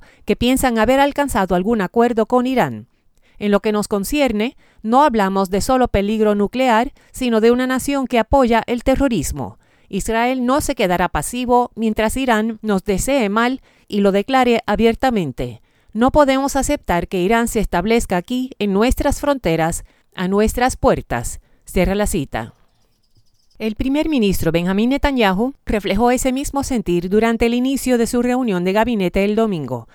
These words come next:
Dijo, y citamos, "Hemos dado un fuerte golpe a los ejércitos de Irán y Siria. Hemos dejado ver claramente a todos que nuestras reglas de juego no han cambiado para nada.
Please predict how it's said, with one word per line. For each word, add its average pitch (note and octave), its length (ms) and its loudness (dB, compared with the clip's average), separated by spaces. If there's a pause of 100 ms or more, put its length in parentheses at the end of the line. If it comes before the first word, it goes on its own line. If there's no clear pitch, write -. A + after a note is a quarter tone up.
(180)
Dijo, F#3+ 380 0
y F#3 80 -6
citamos, D#3+ 600 -4 (360)
"Hemos G#3+ 340 -2
dado A#3 320 4
un A3+ 120 0
fuerte C4 380 -2
golpe B3+ 320 2
a F3+ 60 0
los F3 180 -2
ejércitos A#3+ 600 -4
de A#3 120 0
Irán A#3 400 0
y C4 100 0
Siria. C#3+ 500 -2 (280)
Hemos G#3 260 0
dejado A3 380 2
ver B3 200 -2
claramente B3 600 0
a E3 80 -2
todos A#3 400 -2 (260)
que A#3+ 140 -4
nuestras A#3 460 0
reglas C4+ 340 0
de D4+ 100 0
juego F#3 400 0
no B3 180 2
han B3 120 0
cambiado A#3 480 0
para B3+ 240 0
nada. B2+ 420 -4